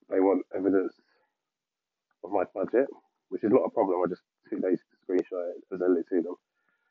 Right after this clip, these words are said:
Um, so what else? Yeah, so with work, everybody's asking me, "Oh, we got jobs here." So, um, one of the last people to leave my, my workplace, uh, I, I messaged her going, like, "Oh,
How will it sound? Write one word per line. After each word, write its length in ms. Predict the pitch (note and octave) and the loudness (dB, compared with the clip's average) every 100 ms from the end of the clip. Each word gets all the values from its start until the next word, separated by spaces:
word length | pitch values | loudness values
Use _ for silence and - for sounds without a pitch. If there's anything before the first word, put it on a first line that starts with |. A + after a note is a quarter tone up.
| _ _ _ _ _ _ - | _ _ _ _ _ _ 0
Um, 460 | A2+ A2 G#2+ A2 G#2+ - - - - - _ _ _ - | 4 6 8 6 4 -4 -10 -12 -14 -18 _ _ _ -6
so 60 | |
what 160 | G#2+ G2+ | -2 2
else? 220 | G2 F2+ - _ _ _ _ _ _ _ _ _ _ - | 0 -2 -10 _ _ _ _ _ _ _ _ _ _ 6
Yeah, 120 | C3 - | 6 8
so 80 | B2 | 6
with 140 | A#2+ | 6
work, 240 | C3+ G2+ - _ C#3 | 6 0 -4 _ 6
everybody's 440 | D3 C#3 C#3 A2+ | 8 10 10 10
asking 320 | G#2 - F#2 | 6 2 -2
me, 220 | F#2 F2+ - _ _ _ - | 0 0 -4 _ _ _ -4
"Oh, 100 | D#3+ | 6
we 100 | F3+ | 8
got 180 | F3 - | 8 4
jobs 200 | E3+ - - | 2 0 -2
here." 220 | D3 B2 - _ _ | 0 0 -6 _ _
So, 80 | - | 8
um, 320 | C#3+ B2 F3 A3+ - - | 8 8 4 0 2 8
one 160 | D#3+ | 12
of 60 | D3+ | 12
the 80 | C#3+ | 12
last 260 | C#3 C3 | 10 8
people 160 | B2 A2 | 4 2
to 120 | - | 2
leave 160 | G#2 G#2 | 2 2
my, 160 | F#2+ F#2+ - _ - | 2 -4 -6 _ -6
my 200 | F#2+ F#2 - | -4 -4 -6
workplace, 420 | G#2 F#2+ - F2 - _ _ _ _ _ _ _ _ _ - | -8 -8 -4 -4 -4 _ _ _ _ _ _ _ _ _ -6
uh, 40 | F#2 F#2 G2+ A2+ - | 0 4 6 6 8
I, 60 | |
I 20 | A#2 | 4
messaged 380 | A2 - - - | 4 -2 -12 -16
her 200 | A#2 F#2 - | -12 -10 -4
going, 240 | F2 F2 | 0 0
like, 200 | F#2+ - - | 0 -2 0
"Oh, 240 | F#3+ G2 | 2 0